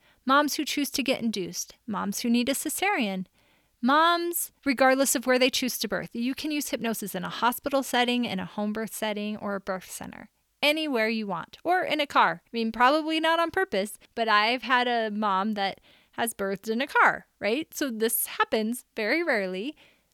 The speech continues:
but her hypnosis tools were very invaluable. Then hypnosis can also be used to help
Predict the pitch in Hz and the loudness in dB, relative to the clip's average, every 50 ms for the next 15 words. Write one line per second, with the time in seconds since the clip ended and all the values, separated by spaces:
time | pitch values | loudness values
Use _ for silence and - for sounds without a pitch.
0 | _ _ _ - 226 196 180 - _ _ - 220 202 185 220 208 208 202 202 202 | _ _ _ -2 -2 -2 -2 -4 _ _ -6 -4 -2 -2 -4 -4 -4 -4 -4 -4
1 | - 269 262 - - 285 285 285 294 285 - 320 320 285 220 208 196 196 190 196 | -4 -6 -6 -6 -4 -2 -2 -2 -2 -2 -2 -2 0 2 2 2 2 2 2 0
2 | 196 - 240 226 208 - 180 170 - 175 - - - - - - 208 _ _ _ | -2 -2 0 -2 0 -2 -4 -6 -6 -8 -12 -14 -16 -16 -16 -16 -18 _ _ _
3 | _ _ _ _ _ _ _ _ _ _ _ _ _ _ _ _ _ - 240 226 | _ _ _ _ _ _ _ _ _ _ _ _ _ _ _ _ _ -4 -2 0
4 | 208 214 254 247 - 349 320 208 226 220 208 - - 247 - - - - 262 - | 0 0 -2 -4 -4 -6 -4 -2 -2 -2 -2 -4 -6 -6 -8 -8 -6 -6 -6 0
5 | - 233 240 240 - - 311 247 247 220 208 202 202 - 208 220 226 220 - | 2 2 2 2 2 -2 -2 -2 -2 -2 -2 -4 -6 -6 -6 -4 -6 -6 -6